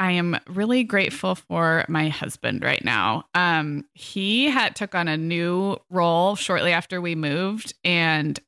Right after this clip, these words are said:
is working, the first half of the pandemic, he, his workload was very light, almost comically light. And it's now the opposite. He's working around the clock. He has some, like, a lot of pressure on him in a lot of ways, and he has to do it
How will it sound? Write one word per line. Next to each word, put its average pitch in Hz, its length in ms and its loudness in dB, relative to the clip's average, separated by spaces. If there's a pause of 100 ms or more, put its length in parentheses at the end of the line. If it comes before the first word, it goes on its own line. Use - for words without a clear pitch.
is 175 180 0
working, 165 640 0
the 180 80 2
first 240 340 0 (140)
half 226 240 0
of 220 80 -8
the 190 80 -4
pandemic, 170 480 -2
he, 180 260 -6 (200)
his 202 140 -4
workload 180 400 -2
was - 180 -4
very 170 360 0
light, 170 320 2
almost 180 320 0
comically 180 520 -2
light. 247 340 0 (540)
And 196 160 4
it's 180 180 -2
now 170 220 2
the 139 120 -2
opposite. 180 460 -2
He's 180 240 -8
working 170 580 -6
around 165 320 0
the 170 80 -4
clock. - 420 0 (100)
He 175 140 -6
has 160 180 -2
some, 156 400 -8 (240)
like, 170 160 -4
a 165 60 -4
lot 143 260 0
of 151 100 -2
pressure - 320 2
on 165 140 2
him 170 140 0
in 165 100 0
a 160 60 0
lot 151 180 2
of 156 80 -2
ways, 170 440 0
and 170 180 2
he 165 80 2
has 165 140 0
to 175 80 -2
do 170 140 2
it 156 180 2